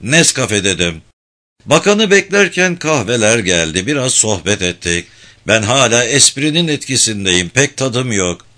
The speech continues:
Konu konuyu açtı ve her Türkiye'linin yaptığı gibi havada biraz yumuşasın diye nerelisin kısmına geçtik. Malatyalıymış. Hrant abi de Malatyalıydı. Bürokrat Hrant abiyle tanışıkmış.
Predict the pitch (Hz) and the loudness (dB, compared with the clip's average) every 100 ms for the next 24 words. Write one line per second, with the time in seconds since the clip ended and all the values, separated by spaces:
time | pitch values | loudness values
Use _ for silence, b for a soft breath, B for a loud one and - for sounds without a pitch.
0 | - _ - 156 220 - 185 185 196 160 | -20 _ 0 2 2 0 0 0 0 0
1 | 73 80 90 82 90 160 175 175 170 139 | 0 0 0 0 2 2 0 0 -2 -2
2 | 147 139 143 147 123 131 131 - 131 107 | -4 -2 -2 -4 -2 -2 -4 -4 -4 -4
3 | 73 87 92 117 76 87 104 80 85 92 | -4 -2 -2 -2 -2 -4 -2 -2 -4 -4
4 | 101 110 82 - 85 76 71 82 92 147 | -4 -4 -2 -2 -2 -4 -2 0 0 0
5 | 156 143 127 143 135 - 113 - 85 87 | 0 0 0 0 -4 -4 -2 -2 -4 -2
6 | 92 78 80 - 76 73 - - B B | 0 0 -2 -2 -4 -6 -8 -20 B B
7 | B B B 143 226 240 135 87 78 71 | B B B 2 2 2 0 0 0 -2
8 | 71 - - 156 185 175 165 165 180 190 | -2 -4 -2 -2 -2 0 2 2 0 -4
9 | 143 92 82 78 78 76 73 71 69 - | -4 -2 -4 -4 -4 -4 -4 -4 -6 -8
10 | b b b 87 95 92 92 101 92 104 | b b b -2 0 -2 -2 -2 -2 -2
11 | 127 120 127 123 135 139 131 135 123 127 | -2 0 0 0 0 0 0 0 -2 -2
12 | 123 165 - 78 78 - | 0 -2 -4 -6 -4 -6